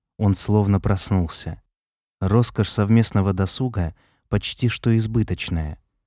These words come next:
Грету не оторвать от бабушки. Она обнимает её,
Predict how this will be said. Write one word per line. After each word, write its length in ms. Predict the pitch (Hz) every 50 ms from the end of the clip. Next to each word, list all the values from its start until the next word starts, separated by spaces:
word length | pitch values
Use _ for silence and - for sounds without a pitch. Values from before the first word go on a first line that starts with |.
| _ _ _ _ _ _ _ _
Грету 400 | - 95 92 110 131 127 - -
не 120 | 110 107 104
оторвать 460 | 98 - 107 104 104 107 104 - -
от 80 | 87 87
бабушки. 640 | 92 101 95 82 82 80 - - - - 82 - - _ _ _ _ _ _
Она 220 | - 95 98 98 98
обнимает 580 | 92 87 95 101 101 107 104 101 92 87 -
её, 380 | - 85 82 78 80 78 78